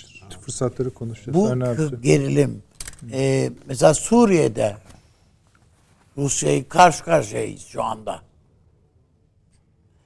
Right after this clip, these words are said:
Speaker 2: Bizi Rusya nezdinde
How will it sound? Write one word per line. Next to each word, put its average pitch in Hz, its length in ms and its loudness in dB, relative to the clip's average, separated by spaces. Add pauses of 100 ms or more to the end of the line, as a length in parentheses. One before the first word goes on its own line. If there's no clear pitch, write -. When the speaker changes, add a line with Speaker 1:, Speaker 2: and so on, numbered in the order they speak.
(560)
Speaker 2:
Bizi 170 520 2 (540)
Rusya 175 480 4
nezdinde 151 840 2